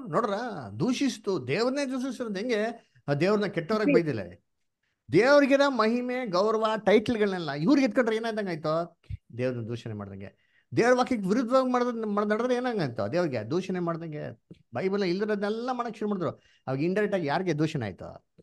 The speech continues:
ಅದರ ದೇವ್ರಿಗೆ ಯೇಸು ಕ್ರಿಸ್ತ ಹೇಳ್ತಾರಲ್ಲ, ನಿಮ್ಮ ಒಳ್ಳೆ ಕಾರ್ಯಗಳನ್ನ ನೋಡ್ಬಿಟ್ಟು ಏನ್ಲಿ ಜನಗಳು ಏನ್ ಮಾಡ್ಲಿ? ದೇವ್ರನ್ನ ಆ, ಮಹಿಮೆ ಪಡಿಸುವಂತರಾಗಿರಿ ಅಂತ ಹೇಳ್ತಾರೆ. ಅದೇ ತರ ನಮ್ ಕೆಟ್ಟ ಕಾರ್ಯಗಳು ನೋಡ್ಬಿಟ್ಟು ದೇವ್ರನ್ನ ಏನ್ ಮಾಡ್ತಾರೆ ಹಂಗಾರೆ? ದೂಷಿಸ್ತಾರೆ ಅಂತ ತಾನೇ ಅರ್ಥ.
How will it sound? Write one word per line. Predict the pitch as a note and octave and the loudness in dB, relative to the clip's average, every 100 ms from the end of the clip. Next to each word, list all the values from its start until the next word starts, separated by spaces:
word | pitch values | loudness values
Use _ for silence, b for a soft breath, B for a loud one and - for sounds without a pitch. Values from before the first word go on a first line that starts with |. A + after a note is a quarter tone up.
| _ - | _ -6
ಅದರ | C3 C3 G#2+ G#2+ | -4 -4 -4 0
ದೇವ್ರಿಗೆ | D#3+ B2+ B2+ | 0 2 0
ಯೇಸು | F3+ F3+ | 0 -2
ಕ್ರಿಸ್ತ | E3 F3 | -4 -4
ಹೇಳ್ತಾರಲ್ಲ, | D#3+ A#2+ F#2+ b b D3 | -4 -6 -8 b b 0
ನಿಮ್ಮ | E3+ D#3+ | 2 4
ಒಳ್ಳೆ | C#3+ B2+ D3+ E3 D#3+ C3+ | 2 2 0 0 0 -2
ಕಾರ್ಯಗಳನ್ನ | D3+ D#3+ D#3 C#3+ | -2 -2 -2 -2
ನೋಡ್ಬಿಟ್ಟು | C#3+ D3 C#3 F3+ A#2+ G#2 - E3 | -2 -2 -2 0 0 -4 -4 -2
ಏನ್ಲಿ | F#3+ A#2+ G2+ A2 A#2+ | 0 0 -4 -8 -2
ಜನಗಳು | F3+ G3 | 0 2
ಏನ್ | G#3 | 0
ಮಾಡ್ಲಿ? | D3 C#3 | 0 0
ದೇವ್ರನ್ನ | G3+ D#3 G#2 F#2 _ _ _ | 0 0 -4 -10 _ _ _
ಆ, | E3+ | -2
ಮಹಿಮೆ | D#3 F#3+ B3 | 0 2 0
ಪಡಿಸುವಂತರಾಗಿರಿ | A3+ G#3+ G#3+ G#3 G3 F#3+ F3+ F3 | 0 -2 -2 -2 -2 -2 -2 -2
ಅಂತ | D3+ | -4
ಹೇಳ್ತಾರೆ. | A#2 A2 | -8 -8
ಅದೇ | B2 G#3+ | -4 -4
ತರ | A3+ | -2
ನಮ್ | G#3 G#3 | -2 0
ಕೆಟ್ಟ | G#3 A3 | 0 0
ಕಾರ್ಯಗಳು | A#3+ B3+ B3 | 2 2 2
ನೋಡ್ಬಿಟ್ಟು | A#3 A3 G#3 | 0 -2 -2
ದೇವ್ರನ್ನ | A#3+ B3 | -2 -4
ಏನ್ | A#3 | -6
ಮಾಡ್ತಾರೆ | G#3+ D#3 | -6 -4
ಹಂಗಾರೆ? | C#3 C3 F3 | -2 -2 0
ದೂಷಿಸ್ತಾರೆ | A#3+ A#3+ A3+ A3+ | -2 -2 -4 -4
ಅಂತ | A3 | -8
ತಾನೇ | G#3+ C4 | -10 -8
ಅರ್ಥ. | B3 A#3 | -8 -4